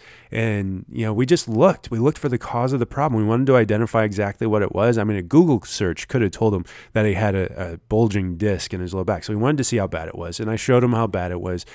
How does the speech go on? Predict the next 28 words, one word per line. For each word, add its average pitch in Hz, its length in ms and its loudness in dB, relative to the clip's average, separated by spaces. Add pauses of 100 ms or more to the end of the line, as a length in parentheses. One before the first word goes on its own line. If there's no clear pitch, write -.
(180)
It 104 60 -2
was 98 100 0
a 104 60 -2
grade 117 400 2
two 117 240 2
spondylolisthesis 110 1300 -2
in 117 180 -2
his 107 280 -6
low 95 180 -2
back. 85 240 -6 (500)
But 107 140 -2
the 101 80 -4
first 151 440 -2
thing 143 180 0
that 113 200 -2
we 104 120 -4
did, 101 540 -4 (160)
you 110 180 -6
know, 95 200 -6
was 107 200 -4
to 117 100 0
measure 110 680 0
the 113 180 -4
effect 101 360 -10
on 95 160 -12
the 98 80 -8
nervous 143 360 4
system, - 340 -8